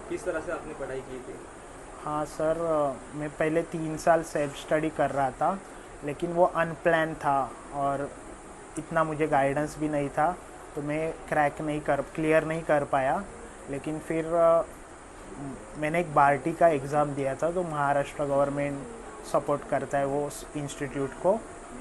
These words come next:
Speaker 2: तो उसके हेल्प की वजह से मैं, अ, दिल्ली गया था और मैं दिल्ली था उतने साल। तो मैं दो हज़ार अठारह से उन्नीस वहाँ पढ़ाई किया, फिर बीस इक्कीस, अ,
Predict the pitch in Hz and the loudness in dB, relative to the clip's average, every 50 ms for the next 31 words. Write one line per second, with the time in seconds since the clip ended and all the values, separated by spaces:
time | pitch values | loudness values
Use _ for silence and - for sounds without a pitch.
0 | - - 156 156 156 151 - - - - - - - - - - - - - - | -10 -6 -4 -4 -4 -4 -6 -10 -14 -14 -16 -16 -14 -14 -14 -14 -14 -14 -16 -16
1 | - - - - 208 196 185 135 160 170 170 170 170 - - - 180 170 156 156 | -16 -2 4 6 8 8 6 6 2 2 2 2 2 0 2 4 4 4 4 4
2 | 156 156 - 160 151 156 170 202 214 214 196 - - 156 151 143 143 139 147 151 | 2 0 0 0 0 0 0 0 0 -2 -4 -4 -2 0 2 2 2 2 2 2
3 | 147 147 151 165 156 156 147 135 135 - 165 170 185 196 185 180 175 170 147 147 | 2 2 2 2 4 4 4 4 4 4 6 8 8 8 6 4 2 -2 0 0
4 | 143 143 143 151 151 151 143 - 160 143 139 139 131 131 - 143 139 143 - - | 0 0 0 0 0 0 0 2 2 2 2 2 0 -2 -4 -2 -2 0 2 4
5 | 139 143 165 208 220 - - - - - - - - - - - - 151 143 151 | 6 6 6 4 0 -6 -12 -16 -16 -16 -14 -14 -14 -14 -10 -6 -4 -2 0 2
6 | 156 156 160 165 165 165 160 160 - - - - - - - - 143 151 151 156 | 2 2 2 2 2 0 -2 -6 -10 -12 -14 -14 -14 -14 -8 0 2 6 8 8
7 | 151 147 160 160 160 160 - - - - - 147 147 - - 160 165 165 160 160 | 8 8 10 10 10 10 8 4 2 -2 -2 -2 0 0 4 6 8 8 6 6
8 | - - 170 170 151 143 147 147 151 160 160 156 - - - 165 151 143 139 143 | 2 0 2 2 2 0 0 -2 -2 -2 -4 -4 -6 -4 0 2 4 4 4 4
9 | 143 143 147 147 - 151 143 143 143 151 151 147 - 143 143 147 143 - 165 160 | 4 2 2 4 4 4 4 4 4 2 2 0 0 0 0 0 0 0 -2 -2
10 | 175 180 - - - 143 135 147 151 160 165 - - - - - - - - - | -2 -4 -6 -8 -12 -10 -6 -4 -4 -4 -4 -4 -8 -10 -12 -12 -14 -14 -14 -14
11 | - - - 156 - - - - 160 160 160 - - - - - - - - - | -10 -6 -6 -6 -6 -6 -4 -2 0 0 -2 -4 -8 -14 -14 -16 -16 -14 -14 -14
12 | - - - - 151 147 143 143 | -16 -16 -12 -6 -4 -2 0 0